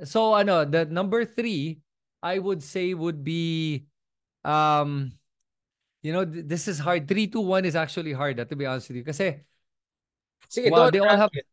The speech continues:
Speaker 2: Don't rank it. Like, what are the top three presidents in your mind? Is it
Speaker 1: Well
Speaker 2: like Magsaysay, Manuel Quezon,
Speaker 1: Ah, wait.
Speaker 2: Ramos,
Speaker 1: Are we, are we
Speaker 2: Aquino?
Speaker 1: talking
Speaker 2: Yeah.
Speaker 1: p-, pre-EDSA or, or are we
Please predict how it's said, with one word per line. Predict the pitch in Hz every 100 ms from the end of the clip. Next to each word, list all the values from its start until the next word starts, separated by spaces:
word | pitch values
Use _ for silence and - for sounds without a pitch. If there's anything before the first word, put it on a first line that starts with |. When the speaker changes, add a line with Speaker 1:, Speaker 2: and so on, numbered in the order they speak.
| -
Speaker 2:
Don't | 180 175
rank | 160 160 151
it. | 113 101
Like, | 135 151
what | 180
are | 190
the | 165 131
top | 165 156
three | 151 147
presidents | 139 135 120 110 98
in | 110
your | 113
mind? | 110
Is | 123
it | 139
Speaker 1:
Well | 226 226
Speaker 2:
like | 190 - _ _ 139
Magsaysay, | 147 - 160 151 - 156 151 151 147
Manuel | 135 135 135
Quezon, | 127 156 143 120 143 143 139 139
Speaker 1:
Ah, | 233
wait. | 254 208 - _ _
Speaker 2:
Ramos, | 208
Speaker 1:
Are |
we, | 247 285
are | 208 226
we |
Speaker 2:
Aquino? | 262
Speaker 1:
talking | 233 208 190
Speaker 2:
Yeah. | - _ _ -
Speaker 1:
p-, | 170 - 214 226
pre-EDSA | 214 202 147 233 294
or, | 233 208 196
or | 190
are |
we | 196